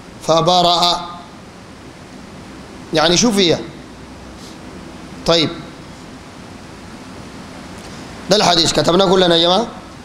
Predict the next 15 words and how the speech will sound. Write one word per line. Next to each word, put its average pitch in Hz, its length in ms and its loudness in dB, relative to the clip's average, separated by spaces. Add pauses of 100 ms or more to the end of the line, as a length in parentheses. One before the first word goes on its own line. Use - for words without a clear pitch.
(640)
ها؟ 165 380 2 (540)
أنا 156 200 4
حاولت 147 500 4
أعمل 156 200 4
لي 165 120 2
بالراحة، 151 360 4
بالراحة 165 240 2
عشان 151 140 -2
الناس 151 180 -2
تكتب. 156 220 -4 (1600)
قلنا 180 240 4
أخرجه 160 280 2
الإمام 165 300 2
أحمد 180 320 0 (880)
والترمذي 180 720 0